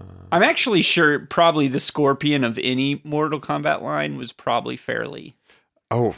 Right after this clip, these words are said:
Speaker 2: Funko
Speaker 1: rare.
Speaker 2: did Savage World Mortal Kombat? That I did not know.
Speaker 1: <laughs> Yeah.
Speaker 2: Yikes. N Y New York Comic Con exclusive from twenty fifteen.
Speaker 1: Definitely
Speaker 2: No, that's
Speaker 1: not.
Speaker 2: not it. That's Mezco.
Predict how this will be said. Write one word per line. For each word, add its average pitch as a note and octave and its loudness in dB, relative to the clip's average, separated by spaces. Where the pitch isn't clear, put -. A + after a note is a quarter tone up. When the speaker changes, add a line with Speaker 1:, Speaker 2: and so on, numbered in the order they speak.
Speaker 2:
Funko B2 -4
Speaker 1:
rare. D#3 6
Speaker 2:
did G2 2
Savage G2 -2
World B2 0
Mortal C3+ 0
Kombat? C#3+ -2
That G2 0
I G2 0
did E2 -2
not E2 -4
know. D2 -6
Speaker 1:
<laughs> - -14
Yeah. B2 -2
Speaker 2:
Yikes. - -6
N F#2+ -8
Y E2+ -4
New E2 -6
York F#2 -2
Comic F2 -8
Con F2 -6
exclusive F2+ -6
from D2+ -12
twenty E2 -10
fifteen. G#2 -10
Speaker 1:
Definitely D2+ -4
Speaker 2:
No, D#2 -6
that's C#2 -10
Speaker 1:
not. C#2+ -12
Speaker 2:
not - -14
it. C#2+ -14
That's F2+ -2
Mezco. - -6